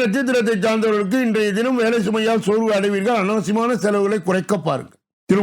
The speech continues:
ஓணம் நட்சத்திரத்தை சார்ந்தவர்களுக்கு வெளி உணவுகளை தவிர்ப்பது நல்லது. வியாபாரத்தில் போராடி லாபத்தை ஈட்டுவீர்கள்.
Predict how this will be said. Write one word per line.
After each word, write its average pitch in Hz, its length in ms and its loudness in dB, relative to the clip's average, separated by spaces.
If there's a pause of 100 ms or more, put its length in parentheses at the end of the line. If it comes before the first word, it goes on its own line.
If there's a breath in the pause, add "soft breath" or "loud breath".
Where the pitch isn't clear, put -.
(100)
ஓணம் 269 260 2
நட்சத்திரத்தை 233 560 0
சார்ந்தவர்களுக்கு 214 600 0
வெளி 240 200 2
உணவுகளை 226 340 0
தவிர்ப்பது 208 440 0
நல்லது. 208 360 0
வியாபாரத்தில் 208 680 0
போராடி 208 360 2 (100)
லாபத்தை 202 420 0 (120)
ஈட்டுவீர்கள். 143 500 -4